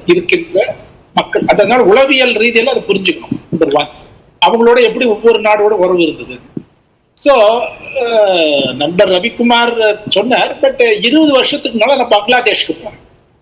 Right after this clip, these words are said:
பங்களாதேஷ் ஏர்போர்ட்ல எப்படிப்பட்ட எனக்கு வரவேற்பு கிடைச்சதுன்னு எனக்கு தான் தெரியும். அதனால இது வந்து நீங்க இந்த, எனவே இந்த உளவியல் ரீதியில தான்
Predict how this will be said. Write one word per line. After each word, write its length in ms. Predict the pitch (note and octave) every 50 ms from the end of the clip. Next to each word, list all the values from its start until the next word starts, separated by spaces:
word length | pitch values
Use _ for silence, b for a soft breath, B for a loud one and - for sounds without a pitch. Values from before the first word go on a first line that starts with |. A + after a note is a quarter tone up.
| _ _ _ _ _ _ _ _ - F#3
பங்களாதேஷ் 580 | G3+ G#3 B3 C#4+ D4+ D4+ D4 E4 C#4+ - - F#3+
ஏர்போர்ட்ல 880 | G3 G3 G3+ B3 D4+ E4 D#4 - C4+ C4 B3 B3 - A3+ C4+ D#4+ D#4 -
எப்படிப்பட்ட 540 | A#3 A3 - D#4+ D#4 D#4 - C4+ C4 - B3+
எனக்கு 220 | A#3 A3+ - G#3
வரவேற்பு 720 | F3+ G3 A3 A#3+ C4 C4 B3+ - - - - - - A3+ G#3+
கிடைச்சதுன்னு 580 | F#3+ F#3+ E3+ - F3 E3 F3+ G#3 A#3 C#4+ D#4+ D4+
எனக்கு 320 | A#3 A3 C4 C4+ C#4 D#4
தான் 160 | C#4+ C4 B3
தெரியும். 320 | - D#3+ - - - - - - - - - - _ _ _ -
அதனால 500 | B3 C4 C#4+ D#4+ E4+ E4+ A#3 A#3+ C#4+ C#4+
இது 200 | B3+ A#3+ C#4 C4+
வந்து 500 | C4 C4 C4+ C4+ C#4+ C#4+ C#4+ C#4+ C#4 C4+ C4+ C4 B3+ B3 A#3+ -
நீங்க 320 | A#3 A#3+ A#3 A3+ A3 G#3 G#3
இந்த, 260 | G#3 F#3+ F3+ F#3 F3+ -
எனவே 360 | C#4 C#4+ F4 F4 C4+ C#4+ C#4 C4
இந்த 140 | A#3+ A#3+
உளவியல் 560 | - - F#4+ B3 D#4 E4 D#4+ F4 D#4+ E4 D#4+ D4+
ரீதியில 420 | C4 C4 C4 B3 C4 B3+ B3 D#4+ D#4 - - -
தான் 320 | F#3+ F#3+ F#3+ G#3+ - -